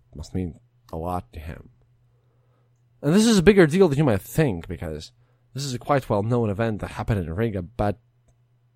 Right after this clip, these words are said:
nothing happened. Neither from the K G B nor the party. Either the informers caught up to some Christmas spirit or just they didn't visit, but literally nothing.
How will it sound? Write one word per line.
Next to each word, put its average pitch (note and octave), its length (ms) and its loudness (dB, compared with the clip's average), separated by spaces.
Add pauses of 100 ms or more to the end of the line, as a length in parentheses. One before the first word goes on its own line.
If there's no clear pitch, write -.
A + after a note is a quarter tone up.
(100)
nothing G#2 640 -2 (380)
happened. - 500 -14 (720)
Neither D3 240 6
from G2+ 140 -2
the A2+ 60 0
K A2+ 180 -2
G G2 120 -2
B A2+ 180 -2
nor G#2+ 140 0
the F#2 80 -4
party. A2+ 520 -6 (560)
Either D#3 180 0
the B2+ 120 -2
informers A#2+ 540 2
caught G2+ 220 -2
up A2+ 120 -4
to A#2 100 -6
some G2 160 -8
Christmas A2 340 -6
spirit A#2 520 -4
or G2 140 -2
just F#2 220 -4
they F#2 140 -2
didn't F2+ 280 -6
visit, F#2+ 380 -4
but F#2+ 120 -8 (880)
literally G2 340 0
nothing. F#2 480 -10